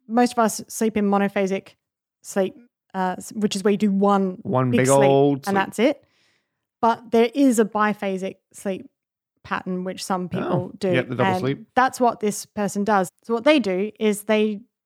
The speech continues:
Speaker 1: split up their sleep and have basically, like, a couple of four-hour naps.
Speaker 2: Oh, okay.
Speaker 1: So an example they give is they say, if you're falling asleep at three A M,
Speaker 2: Yeah.
Speaker 1: but you want to be falling asleep at ten A M,
Speaker 2: Sounds more reasonable.
Speaker 1: you sleep from three till seven.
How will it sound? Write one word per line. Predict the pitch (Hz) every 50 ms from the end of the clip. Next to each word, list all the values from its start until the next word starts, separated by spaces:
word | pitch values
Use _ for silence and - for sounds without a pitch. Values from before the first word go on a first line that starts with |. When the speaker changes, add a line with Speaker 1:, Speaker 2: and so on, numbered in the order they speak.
| _ _ _
Speaker 1:
split | _ - - - - - 262 233 214
up | 226 - -
their | - 196 190 160
sleep | - - 196 185 - - _ _ _ _ _ _ _ _
and | - 190 185
have | - 202 190 180 _ _ _
basically, | - 202 185 - 196 - 190 180
like, | 185 196 190 _ _ _ _ _ _ _ _ _
a | - 202
couple | 202 - 220 208 - 214 202
of | 196 -
four-hour | - - 214 208 202 196 190 185
naps. | 185 208 233 247 269 _ - - - -
Speaker 2:
Oh, | - 180 226 202 - 120
okay. | 156 151 131 104 110 131 - _ _ _ _ _
Speaker 1:
So | - - 254
an | 254
example | 254 247 220 269 269 262 254 247
they | 226 226 220
give | 208 214 208 208
is | 208 196
they | 214 208
say, | 196 - 226 214
if | 202 -
you're | 220 214
falling | 202 - 285 277 254 240
asleep | 233 - 240 240 233 -
at | 220 208
three | - - 240 214
A | 196 180 180
M, | 175 180 185 208 240 247 240 -
Speaker 2:
Yeah. | 101 95 98 113 - - _ _ -
Speaker 1:
but | 214 220
you | 233 214
want | 196 208 240 294 - 320 -
to | 269
be | 226 240
falling | 202 - 226 214 208 208 208
asleep | 196 - - 220 208 202 196 - - -
at | 196 - - -
ten | - - 233 233 214
A | 196 170 175
M, | 180 180 180 214 247 240 -
Speaker 2:
Sounds | 101 101 90 90
more | 98 95 95
reasonable. | 98 101 98 113 113 123 143 - _ _ _ _ _ _ _ _ _ -
Speaker 1:
you | 208 208
sleep | 190 - - - 285 311 311 294 -
from | - 254 226 220
three | 208 - - - - 277 285 285
till | 269 - - 233 202
seven. | - - - - 226 196 170 180 190 254 311